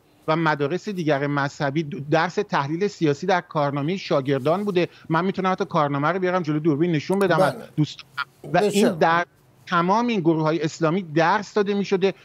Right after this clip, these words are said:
Speaker 1: این امروز اون شاگردان وزیران کابینهٔ آقای روحانی هستند. در
Speaker 2: بله، الان
Speaker 1: خدمت
Speaker 2: در دانشگاه امام صادق هست و بقیهٔ جاهایی که هست، ملک ال-،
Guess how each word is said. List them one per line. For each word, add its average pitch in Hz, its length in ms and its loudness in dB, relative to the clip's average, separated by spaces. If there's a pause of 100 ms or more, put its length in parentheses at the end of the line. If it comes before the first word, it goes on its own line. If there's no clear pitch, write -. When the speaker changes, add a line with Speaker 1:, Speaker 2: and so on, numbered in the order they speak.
(140)
Speaker 1:
این 165 160 0
امروز 175 440 0
اون 220 140 2
شاگردان 156 760 2 (200)
وزیران 160 680 0
کابینهٔ 160 540 0
آقای 175 280 0
روحانی 156 420 0
هستند. 123 360 -6 (220)
در 214 180 6
Speaker 2:
بله، 269 120 4
الان 262 140 4
Speaker 1:
خدمت 262 100 4
Speaker 2:
در 233 160 6
دانشگاه 220 680 4 (120)
امام 190 480 2
صادق 160 380 0
هست 160 200 0
و 165 80 2
بقیهٔ 151 420 0
جاهایی 139 500 -2
که 156 140 -2
هست، 160 260 -2
ملک 143 540 -4
ال-، 123 260 -4